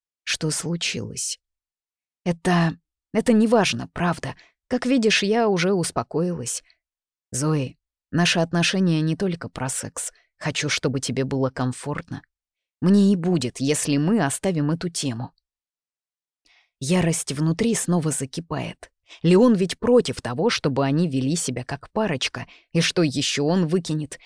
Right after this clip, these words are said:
сделает ей чай и обсудит прошедший день? Зоя видела достаточно загубленных женских карьер, чтобы рассматривать серьезные отношения, и не даст ему превратить себя в безработную вещь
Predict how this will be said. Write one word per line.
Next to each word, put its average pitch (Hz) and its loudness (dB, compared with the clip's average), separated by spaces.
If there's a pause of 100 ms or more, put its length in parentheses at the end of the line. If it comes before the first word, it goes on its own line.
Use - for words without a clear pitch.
(180)
сделает 160 2
ей 135 -2
чай 190 -2 (100)
и 156 0
обсудит 160 -2
прошедший 165 -2
день? 254 2 (640)
Зоя 196 6
видела 180 2
достаточно 175 -2
загубленных 147 0
женских 139 -2
карьер, 185 0 (160)
чтобы 240 0
рассматривать 240 0
серьезные 165 0
отношения, 131 -2 (240)
и 208 4
не 214 6
даст 190 0
ему 147 0
превратить 143 -4
себя 185 -2
в 131 -6
безработную 147 -2
вещь 233 -2